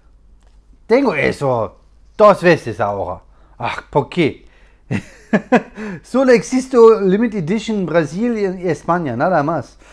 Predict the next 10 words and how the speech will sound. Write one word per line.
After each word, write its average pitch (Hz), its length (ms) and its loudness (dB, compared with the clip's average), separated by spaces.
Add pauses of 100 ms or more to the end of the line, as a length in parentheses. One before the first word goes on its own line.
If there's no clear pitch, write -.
(1600)
Oh, 156 540 8
tengo 147 240 2
eso 135 320 0
también. 120 760 0
Esa 120 260 -4
no 123 180 -8
nuevo, 120 420 -6
pero 107 280 -6
es 98 80 -16
lindo. 101 560 -10